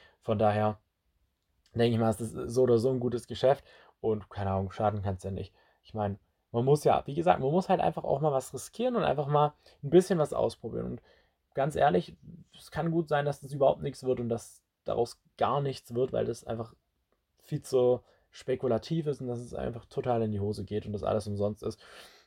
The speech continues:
Aber ich mein, dann hab ich wenigstens mal ausprobiert und da Erfahrung gesammelt. Und wenn's klappt, dann ist es halt richtig nice so.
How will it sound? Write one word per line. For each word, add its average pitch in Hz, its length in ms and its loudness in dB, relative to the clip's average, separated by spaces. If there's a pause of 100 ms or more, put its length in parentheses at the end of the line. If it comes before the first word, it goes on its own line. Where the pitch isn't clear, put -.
(120)
Aber 110 160 0
ich 101 100 -4
mein, 104 300 0 (300)
dann 107 140 0
hab 110 120 2
ich 104 120 -6
wenigstens 107 420 -2
mal 110 80 -4
ausprobiert 107 520 -2
und 107 100 -4
da 101 140 6
Erfahrung 101 400 0
gesammelt. 98 380 -4 (360)
Und 107 380 -2
wenn's 117 280 0
klappt, - 400 0 (160)
dann 95 200 -4
ist 113 160 -4
es 123 160 -4
halt 135 280 0
richtig 107 460 -8
nice 90 360 -6
so. 92 180 -10